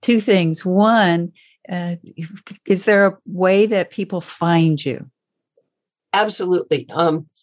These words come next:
Speaker 2: my website is inside jobs coach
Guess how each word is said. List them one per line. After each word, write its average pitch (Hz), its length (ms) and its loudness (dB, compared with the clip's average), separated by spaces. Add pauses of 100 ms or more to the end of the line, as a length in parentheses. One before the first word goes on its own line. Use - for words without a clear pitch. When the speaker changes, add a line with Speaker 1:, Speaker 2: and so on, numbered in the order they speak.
(640)
Speaker 2:
my 165 440 2 (880)
website 185 640 0
is 147 400 -8
inside 180 720 2 (120)
jobs 156 500 -2
coach 151 500 -6